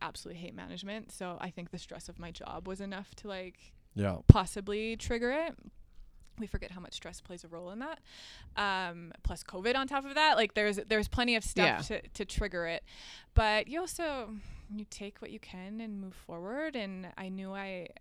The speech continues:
Speaker 1: I'm so thankful I have the tools that I do have, 'cause I think that ma-, that made my recovery so much easy. I'm not gonna say it's easy, but it was, like, it wasn't nearly as bad as I thought it would be. Um, I
Speaker 3: But I
Speaker 1: would
Speaker 3: think that's, like, goes so much to say about, like, your,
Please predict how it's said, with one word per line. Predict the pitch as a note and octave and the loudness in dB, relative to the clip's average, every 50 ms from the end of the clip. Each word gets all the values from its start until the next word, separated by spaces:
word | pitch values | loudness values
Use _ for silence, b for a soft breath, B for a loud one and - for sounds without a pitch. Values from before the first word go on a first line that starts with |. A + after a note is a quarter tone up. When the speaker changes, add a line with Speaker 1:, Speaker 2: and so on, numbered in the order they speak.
| - _ | -10 _
Speaker 1:
I'm | F#3 G3 F#3 F#3 F#3 F#3 | -6 -4 -4 -6 -6 -6
so | - - - - - - C#4+ D4 D#4+ D#4+ | -4 -4 -4 -2 6 10 10 10 10 8
thankful | - - B3 G#3 G3+ - - G3+ F#3+ F#3 F#3 F3+ F#3 - | 6 4 2 2 2 0 -2 -2 -2 -2 -2 -4 -4 -4
I | - F#3+ | -6 -2
have | F#3 F#3 F#3 F3+ F3+ | -2 -2 -4 -4 -6
the | F#3 | -10
tools | - - G3 F#3+ F#3+ F#3 - | -10 -6 -6 -4 -4 -6 -6
that | F3+ F3 | -6 -6
I | F3+ F3 | -6 -6
do | E3 - D#3 D#3 D#3+ F#3+ | -6 -6 -6 -6 -4 -2
have, | A3 B3+ D4 E4+ D#4+ | 0 0 0 0 -2
'cause | - - - | -2 -4 -4
I | F3+ | -4
think | - F#3+ F3+ - | -6 -6 -8 -8
that | F3+ E3 - | -8 -10 -10
ma-, | C#3 - - - - | -12 -14 -16 -8 -6
that | F#3+ E3+ - | -4 -4 -4
made | F#3+ F3+ F3 F3 | -6 -8 -6 -6
my | F3 E3+ | -6 -6
recovery | E3+ E3 - - E3 F3+ F#3 - D#3+ | -6 -6 -6 -8 -10 -10 -8 -10 -10
so | E3 - - D#3 E3+ | -10 -12 -12 -12 -12
much | E3+ D#3+ D#3+ - - - - _ - - - _ _ - _ _ - | -12 -14 -14 -14 -16 -16 -18 _ -20 -20 -20 _ _ -20 _ _ -14
easy. | E3+ F3 F3+ F3+ F3 G3+ - | -10 -8 -8 -8 -6 -2 -2
I'm | A3+ A#3 | 2 2
not | C4 A#3+ - - - - | 2 2 0 -2 -6 -6
gonna | G#3+ G3+ | -6 -4
say | - - E3+ | -4 -4 -6
it's | E3 - - - | -6 -8 -8 -8
easy, | F#3 F#3 F3+ G#3+ B3+ C#4 | -8 -6 -4 -2 -2 2
but | A3 G#3 F3 | 4 4 4
it | B2+ | 4
was, | F#3+ F#3+ F#3 | 2 0 -2
like, | - D#3+ - - B B B B B B B B B B B - | -4 -4 -6 -8 B B B B B B B B B B B 6
it | A3+ A#3 A3+ | 6 8 8
wasn't | A3+ G#3+ G#3+ - F#3 | 6 6 6 2 0
nearly | F#3+ E3 C#3+ D3 D3 | -2 -2 -2 -4 -4
as | E3+ | -4
bad | - - G2 | -4 -4 -4
as | - - | -4 -6
I | - | -8
thought | - - - | -8 -8 -8
it | - | -8
would | - - - | -10 -10 -10
be. | - - - - B B B B B B B B B _ - | -12 -12 -12 -14 B B B B B B B B B _ -6
Um, | F#3 F3+ F3 F3 E3 - - E3+ F3 - - - - - - - | -6 -4 -4 -6 -6 -8 -10 -10 -12 -14 -14 -16 -18 -14 0 6
I | |
Speaker 3:
But | G#3+ G#3 | 8 8
I | |
Speaker 1:
would | G3 - | 8 8
Speaker 3:
think | G#3+ G3 F3+ - | 6 4 6 8
that's, | E3+ C#3 - - - - - | 6 6 6 4 0 -2 4
like, | F#3+ F3+ E3 D3+ - D#3 | 6 6 6 6 6 8
goes | E3+ E3+ E3 E3 D#3 - | 10 12 12 12 10 8
so | - - E3 | 8 8 8
much | D3+ C#3 D3 - | 8 8 4 2
to | - D3+ | 2 2
say | - - D3+ C3+ B2+ | 2 6 6 6 6
about, | B2+ A#2+ A#2 - - | 6 6 4 4 6
like, | A#2+ A#2+ B2+ - | 4 4 4 4
your, | C#3+ D3 C#3 C3 B2+ A#2+ A2+ G#2+ B2 | 2 2 4 4 4 4 2 2 0